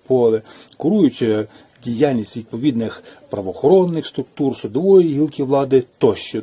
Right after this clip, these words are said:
Тобто це є, е, системний, так сказати, бізнес. В ньому задіяні і депутати,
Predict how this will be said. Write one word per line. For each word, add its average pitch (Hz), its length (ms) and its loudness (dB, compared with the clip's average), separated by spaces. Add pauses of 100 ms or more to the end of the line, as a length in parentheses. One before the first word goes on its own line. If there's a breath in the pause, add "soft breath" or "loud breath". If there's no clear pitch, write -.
Тобто 107 420 -6 (100)
це 214 380 0
є, 156 440 -2 (580 loud breath)
е, 135 540 0 (180)
системний, 104 760 -4 (460 soft breath)
так 110 140 -10
сказати, 120 340 -2 (120)
бізнес. 127 680 0 (1000)
В 151 160 -8
ньому 175 220 4
задіяні 104 480 -4 (120)
і 117 100 -6
депутати, 175 1000 0